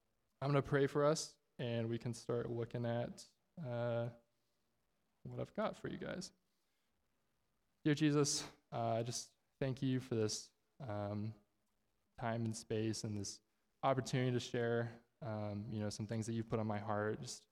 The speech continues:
um, about, you know, our need to develop this discipline of c-, celebration in our lives. Um,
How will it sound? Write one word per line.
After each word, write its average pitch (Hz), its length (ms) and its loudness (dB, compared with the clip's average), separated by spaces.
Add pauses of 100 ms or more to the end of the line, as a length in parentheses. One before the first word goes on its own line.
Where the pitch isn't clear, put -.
(560)
um, 101 580 -6 (120)
about, 101 400 -6 (100)
you - 480 -16
know, 110 60 -4
our 110 160 -2
need 107 480 -2
to 113 80 -6
develop 107 480 0
this - 320 -2 (640)
discipline 110 480 2
of 104 100 -2
c-, - 160 -16
celebration 110 760 0
in 110 120 0
our 104 100 0
lives. 101 500 -2 (540)
Um, 104 540 -2